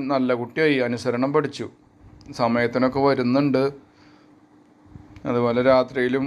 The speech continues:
അധികം പുറത്ത് പോകുന്നില്ല. ഭക്ഷണം കഴിഞ്ഞാൽ ഇവിടെ തന്നെ കിടക്കുന്നതെന്ന് തോന്നുന്നു.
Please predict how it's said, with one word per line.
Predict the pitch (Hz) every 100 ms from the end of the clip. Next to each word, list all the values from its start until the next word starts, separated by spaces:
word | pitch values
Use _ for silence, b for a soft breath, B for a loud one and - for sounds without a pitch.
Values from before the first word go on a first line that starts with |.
| 139 139
അധികം | 135 139 143
പുറത്ത് | 139 139 139
പോകുന്നില്ല. | 139 139 139 127 104 -
ഭക്ഷണം | 127 123 127 131
കഴിഞ്ഞാൽ | 135 135 139
ഇവിടെ | 131 131
തന്നെ | 135 131 131
കിടക്കുന്നതെന്ന് | 123 117 117 120 120 127
തോന്നുന്നു. | 117 110